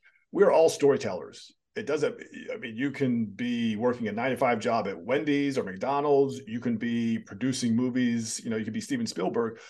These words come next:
but we are all storytellers. And when you start to realize that, you realize, well, how do I make my story the best story it can possibly be? And that requires, and it demands the internal work, but that's where the reward is. And I just finished reading,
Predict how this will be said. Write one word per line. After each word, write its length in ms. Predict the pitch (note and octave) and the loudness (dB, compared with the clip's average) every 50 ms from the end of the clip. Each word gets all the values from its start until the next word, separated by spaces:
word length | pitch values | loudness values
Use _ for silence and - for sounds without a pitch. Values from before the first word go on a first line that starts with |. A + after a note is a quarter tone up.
| - - _ | -20 -12 _
but 160 | - - - - | -4 -4 -4 -2
we 100 | F3 E3+ | 0 0
are 100 | D#3 A#2 | 0 0
all 280 | - - A#2 C#3 C#3 B2+ | 2 0 0 0 0 -2
storytellers. 920 | - - - - B2+ C3+ C3+ - - F2+ E2+ D#2 C#2+ - - - - - - _ | -4 -6 -4 -2 0 0 -2 -2 -4 -6 -6 -6 -8 -12 -14 -14 -14 -14 -10 _
And 420 | A2+ A#2 A#2 A2+ A#2 A2+ A2 G#2+ - - - - - _ _ _ _ | -6 -4 -4 -4 -4 -6 -6 -8 -12 -16 -20 -20 -20 _ _ _ _
when 160 | - - C3 | -8 -6 -4
you 80 | C3 B2+ | -4 -4
start 240 | A#2+ - D3+ D3 D3 | 0 2 2 2 2
to 80 | A#2+ | 0
realize 440 | G#2+ C#3+ A3 C4+ - - - - G2+ | -2 0 0 2 4 2 2 2 0
that, 300 | A#2+ A#2+ A#2 A#2 G#2 - | -2 -2 -2 -4 -6 -6
you 120 | A#2 A#2 A2+ | -6 -4 0
realize, 360 | E3 A3 G#3 D#3 C3+ A#2 A2+ | 2 4 4 4 4 2 2
well, 380 | A#2+ A#2 A#2 A2 G#2 - - - _ _ _ _ _ _ _ _ _ | -2 0 0 0 -2 -4 -8 -14 _ _ _ _ _ _ _ _ _
how 260 | - - - D#3 - G#3 | -10 -4 -2 0 0 4
do 120 | D#3+ C#3 | 4 4
I 80 | B2+ A#2+ | 4 4
make 240 | B2 B2+ B2 - _ - - | 0 -4 -4 -8 _ -10 -6
my 260 | A#2 A2+ A#2 B2 B2+ | -4 -4 -2 -4 -4
story 360 | A#2+ - - - B2+ A#2 A2 | -6 -8 -8 -4 -2 -2 -2
the 80 | G#2 G#2 | -2 -4
best 380 | F2+ - - A2 G#2+ - - | -8 -4 -4 -4 -4 -4 -10
story 300 | - - A#2 A2 G#2 G#2 | -10 -6 -2 -2 0 0
it 60 | G2+ - | -2 -4
can 140 | - G#2 | -6 -8
possibly 460 | F#2+ A#2 G#2 F#2+ - - G2 F#2 G2 F#2+ | -6 -4 -6 -6 -6 -8 -8 -8 -8 -8
be? 440 | G2 D#3 A3+ G#3 B2+ A2 - - - - | -4 -4 -4 -4 -4 -6 -10 -14 -6 -4
And 300 | G#2+ A2 A2+ A2+ G#2+ G#2+ | -4 -2 -2 -2 -2 -2
that 300 | A2+ C3+ D#3 D3 - - - | 0 0 0 0 -2 -6 -8
requires, 880 | B2 B2 A#2 - - C#3 A#2+ - C3 B2+ A2+ G#2+ F#2+ E2+ - - - - | -8 -8 -8 -6 -2 -2 0 2 4 4 4 4 2 -2 -8 -12 -10 -6
and 120 | C3 C3 C3+ | -6 -6 -4
it 140 | - - | -6 -4
demands 560 | C3+ C3+ B2 B2 A2+ A#2+ D#3 A#3+ C4+ C4+ G#3 - | -2 -2 0 0 0 0 0 2 0 0 0 0
the 80 | B2+ | -2
internal 320 | A#2 G#2+ - - A#2+ F#2+ F#2 | -4 -2 -4 -4 -4 -4 -4
work, 200 | F#2 E2+ - - | -4 -6 -6 -8
but 100 | - F#3+ | -10 -4
that's 260 | - D3+ F3 F3+ - | 0 0 0 0 2
where 120 | D3 C#3+ A#2 | 0 0 2
the 60 | A#2 | 2
reward 440 | A#2 A2+ G#2+ G2+ A2 G#2+ B2+ C#3 - | 0 -2 -2 0 2 2 4 4 2
is. 360 | - - - - - - - _ - | 0 -2 -6 -12 -14 -14 -14 _ -6
And 100 | - A#3+ | -2 -2
I 80 | A3+ | -2
just 320 | G#3 - D#3 D#3 - - - | -2 0 -2 -2 -2 0 -2
finished 300 | D#3+ C#3+ C#3 A#2+ - - | 0 0 0 -2 -2 -4
reading, 560 | B2 C3 D3 D3 C3+ B2 A#2+ A2 G#2+ A2+ | -4 -2 0 0 0 0 -2 -4 -4 -6